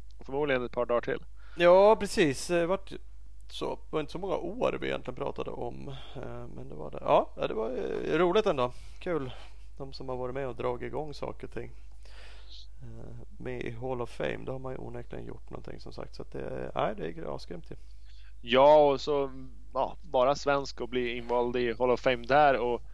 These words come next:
Speaker 1: ja, inte alls lika uppmärksammat här. Jag tror det är väldigt få som åker cross som har stenkoll på, på vem han är och vad han har gjort och, och sådär. Så att det är väl förhoppningsvis så kanske någon lär sig något nytt.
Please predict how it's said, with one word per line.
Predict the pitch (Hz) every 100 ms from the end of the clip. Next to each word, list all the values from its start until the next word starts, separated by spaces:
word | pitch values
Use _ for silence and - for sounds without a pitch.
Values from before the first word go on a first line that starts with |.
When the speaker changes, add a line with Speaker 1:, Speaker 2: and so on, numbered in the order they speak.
| - - - -
Speaker 1:
ja, | - 123 151 - - - -
inte | 131 120 139
alls | 117 156 -
lika | 127 117 120
uppmärksammat | 113 - 113 117 117 113 - - - -
här. | - 175 85 - -
Jag | -
tror | - 131
det |
är | 120
väldigt | 123 131
få | - 139
som | 117 120
åker | 110 113
cross | 117 113
som | - - - 117
har | 110 113 107 - - - - -
stenkoll | - 117 110 117
på, | 104 110 55 55 -
på | -
vem | 113 113
han | 110
är | 107 104
och | 107
vad | 110
han | 110
har | 110
gjort | 101 -
och, | - 53 50 55 55
och | 55
sådär. | - 55 - - - - - - - - - -
Så | 120
att |
det | 160
är | 165
väl | 170 170 160 160
förhoppningsvis | 156 151 131 190 196
så | 143
kanske | - 156 170
någon | 147 131 - - - - -
lär | 170 165
sig | -
något | 170
nytt. | 131 - -